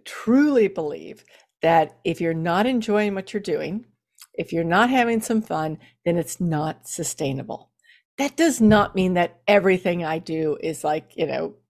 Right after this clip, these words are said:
unicorns and roses. It's not at all. But the majority, let's call it the eighty percent of what I do, needs to be something that I appreciate, I enjoy, um, that I find the value in, even if it's, maybe it's not like,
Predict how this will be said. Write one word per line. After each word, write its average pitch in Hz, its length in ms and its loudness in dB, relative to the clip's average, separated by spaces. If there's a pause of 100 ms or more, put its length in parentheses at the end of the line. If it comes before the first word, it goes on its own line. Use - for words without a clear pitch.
(160)
unicorns 170 560 -2
and 160 100 -6
roses. 165 520 -2
It's 220 200 2
not 262 340 0 (460)
at 185 120 2
all. - 260 0 (800)
But 190 240 -2
the 202 60 0
majority, 190 600 2
let's 185 200 -2
call 220 220 2
it 208 100 -4
the 170 160 -8
eighty 214 240 2
percent 240 600 -4
of 220 120 -4
what 226 120 4
I 220 60 4
do, 233 300 -2 (280)
needs 226 300 2
to 240 80 -8
be 226 140 -2
something 185 400 -6
that 165 180 0
I 160 80 0
appreciate, 226 800 0
I 165 100 -2
enjoy, 185 640 0 (440)
um, 156 400 -2
that 175 240 4
I 156 100 6
find 190 400 2
the 160 60 -2
value 180 500 2
in, 180 360 -2 (100)
even 190 280 -2
if 180 100 -6
it's, 160 200 -8 (220)
maybe 208 260 6
it's - 160 0
not 185 220 2
like, 175 240 -2